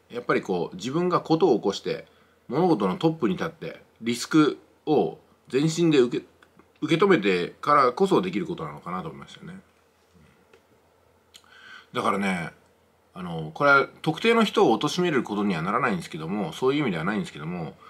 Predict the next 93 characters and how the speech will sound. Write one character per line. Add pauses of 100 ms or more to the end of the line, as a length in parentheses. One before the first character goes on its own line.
(240)
五
十、
六
十
で、
未
だ
に
お
金
の
こ
と
が
わ
か
ら
な
い
と
か、
稼
ぎ
方
が
わ
か
ら
な
い
と
か、
行
動
で
き
な
い
人
っ
て
一
体
今
ま
で
何
や
っ
て
き
た
ん
で
す
か
っ
て
い
う
ふ
う
に
な
っ
ち
ゃ
う
ん
で
す
よ。 (880)
だ
っ
て
十
分
な
時
間
は
あ
っ
た
わ
け
じ
ゃ
な
い
で
す
か。